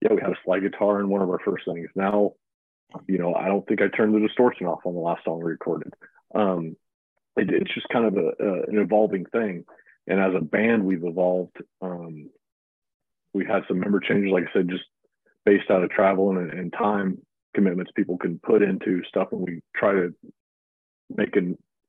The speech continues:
you know, the jump to the next level slowly but surely. Um, right now we got a, a solid lineup. We, uh, trying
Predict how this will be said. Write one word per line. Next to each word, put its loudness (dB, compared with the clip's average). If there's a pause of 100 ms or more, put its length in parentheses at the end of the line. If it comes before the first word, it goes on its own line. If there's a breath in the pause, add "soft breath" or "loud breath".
(100)
you 0
know, -2
the -2
jump -2
to 2
the 0
next -4
level 4 (400 loud breath)
slowly 8
but -2
surely. 0 (520 loud breath)
Um, -2 (840)
right 4
now 4
we 6
got 2
a, -10
a -10
solid 4
lineup. 0 (640)
We, 2
uh, -8 (1040)
trying 0